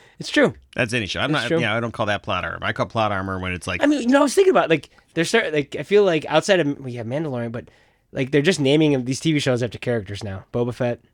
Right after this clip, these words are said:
Speaker 2: Obi-Wan.
Speaker 1: Kenobi, Kenobi.
Speaker 2: Kenobi-Wan?
Speaker 1: Kenobi-Wan.
Speaker 2: <laughs>
Speaker 1: Ahsoka. Next one's gonna be called, I don't know.
Speaker 2: Skeleton Crew.
Speaker 1: I G eighty-eight.
Speaker 2: Hi, I'm Crew. Skeleton Crew.
Speaker 1: Yeah. <laughs> But yeah, it, it, it gives them, you know, obviously with the other stuff we know though, right?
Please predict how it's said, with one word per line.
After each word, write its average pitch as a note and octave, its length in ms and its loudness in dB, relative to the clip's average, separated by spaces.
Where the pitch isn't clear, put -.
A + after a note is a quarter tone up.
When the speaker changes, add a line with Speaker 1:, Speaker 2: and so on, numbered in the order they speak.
Speaker 2:
Obi-Wan. F#2+ 260 -2
Speaker 1:
Kenobi, B2 500 -2
Kenobi. B2 500 -2
Speaker 2:
Kenobi-Wan? D3+ 640 0
Speaker 1:
Kenobi-Wan. C#3 560 2
Speaker 2:
<laughs> - 260 -10
Speaker 1:
Ahsoka. C3 560 0
Next C#3 200 -4
one's C#3 160 -2
gonna C3+ 160 0
be B2+ 80 -4
called, B2+ 320 0
I B2 80 0
don't A#2+ 80 0
know. B2 80 0
Speaker 2:
Skeleton G#2+ 460 0
Crew. A2 340 -4
Speaker 1:
I B2 160 0
G A#2 160 2
eighty-eight. A#2 240 2
Speaker 2:
Hi, A2+ 120 2
I'm G2+ 120 -6
Crew. G2 280 -4
Skeleton F2 460 -6
Crew. F2+ 240 -6
Speaker 1:
Yeah. C3 140 0
<laughs> F3 80 0
But F#3+ 160 4
yeah, F#3 160 4
it, F3 360 2
it, C#3+ 200 2
it E3 220 4
gives E3 200 4
them, E3 380 2
you C#3 120 -6
know, A#2+ 240 -6
obviously B3 480 2
with G#3+ 140 2
the F3 80 0
other G#3 180 6
stuff E3+ 260 0
we C3+ 100 0
know C3 240 2
though, G2 160 -8
right? A#2 160 -6